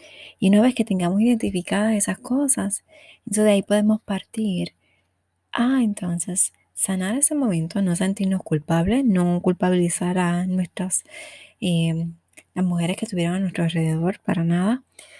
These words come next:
Sin embargo, vamos entonces a hacerlo diferente si es que necesitamos hacerlo diferente. Y, y luego vamos a ir tomando nota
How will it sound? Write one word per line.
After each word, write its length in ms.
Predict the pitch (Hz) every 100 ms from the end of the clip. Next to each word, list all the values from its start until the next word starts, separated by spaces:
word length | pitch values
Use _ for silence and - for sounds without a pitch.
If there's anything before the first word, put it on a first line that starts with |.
| - - -
Sin 580 | - 202 190 185 294 -
embargo, 520 | 185 175 175 190 220
vamos 320 | 220 190 196 202
entonces 480 | 208 196 202 214
a 80 | -
hacerlo 340 | 185 185 180 185
diferente 580 | 190 - 175 262 - 240
si 120 | 170
es 60 |
que 180 | - -
necesitamos 640 | 185 175 - 175 165 175 185
hacerlo 320 | 175 - 165
diferente. 680 | 175 - - 170 185 - - _ _ _ _ _ _ _ _ _ _ _ _ _ _ _ _ _ _ _
Y, 1000 | - 214 202 190 185 175 175 170 220 - _ _ _ _ _ _ _ _ _ _ _ _ _ _ _ _ _ _ _ _ _ _ _
y 100 | 220
luego 440 | 262 220 165 226 339 _ _ _ _ - - _ _
vamos 300 | - 170 190
a 60 | 220
ir 80 | 233
tomando 380 | 247 247 247 254
nota 440 | 202 185 - 240